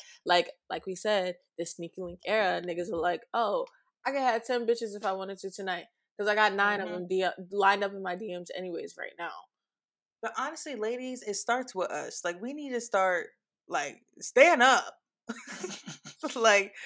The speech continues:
Speaker 2: y'all be weak in the knees.
Speaker 1: <laughs>
Speaker 2: Because it really starts with us.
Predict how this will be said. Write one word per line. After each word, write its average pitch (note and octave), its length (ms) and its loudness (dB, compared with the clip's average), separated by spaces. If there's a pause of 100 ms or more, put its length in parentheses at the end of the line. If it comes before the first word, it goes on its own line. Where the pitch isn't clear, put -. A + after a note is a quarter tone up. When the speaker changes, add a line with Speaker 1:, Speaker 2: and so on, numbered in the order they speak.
(180)
Speaker 2:
y'all C4+ 260 8
be A3 180 4
weak A#3 280 0
in G#3+ 100 0
the F#3 200 -4
knees. G3+ 760 4
Speaker 1:
<laughs> - 240 -8 (260)
Speaker 2:
Because A3+ 920 6 (180)
it A3 120 6
really E4+ 200 2
starts B3+ 280 2
with G#3 100 -4
us. G#3+ 280 2